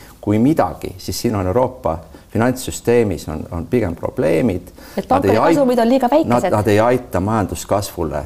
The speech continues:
Speaker 1: tegelikult täna
Speaker 2: Et see
Speaker 1: kaasa.
Speaker 2: Luminori kuuskümmend seitse protsenti ja teie sada või sada kolmkümmend kasumi kasvu, see kõik on liiga vähe?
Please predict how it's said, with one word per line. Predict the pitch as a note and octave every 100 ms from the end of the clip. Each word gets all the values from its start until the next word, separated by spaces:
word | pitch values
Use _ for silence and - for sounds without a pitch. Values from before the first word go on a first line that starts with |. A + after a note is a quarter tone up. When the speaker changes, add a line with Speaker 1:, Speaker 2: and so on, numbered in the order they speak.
| F2 -
Speaker 1:
tegelikult | G2 F#2+ D#2 D2+ - -
täna | G2+ F#2
Speaker 2:
Et | -
see | A#2
Speaker 1:
kaasa. | B2 G#2+ F#3+ G#3
Speaker 2:
Luminori | C4+ D4 B3+ A3+ A3
kuuskümmend | A#3+ C4 C4 A#3+ A3
seitse | B3 B3 A3
protsenti | G#3+ G#3 A3 G#3+ G3+
ja | F#3
teie | A3 A#3
sada | G#3 G#3 A#3 G3+
või | G3
sada | G3+ F#3+
kolmkümmend | A3+ A3 G3 F#3
kasumi | G#3+ G#3 F3+
kasvu, | G#3 - F#3+
see | G#3
kõik | B3+ B3+ A3
on | A#3+
liiga | C#4+ C4
vähe? | C#4 B3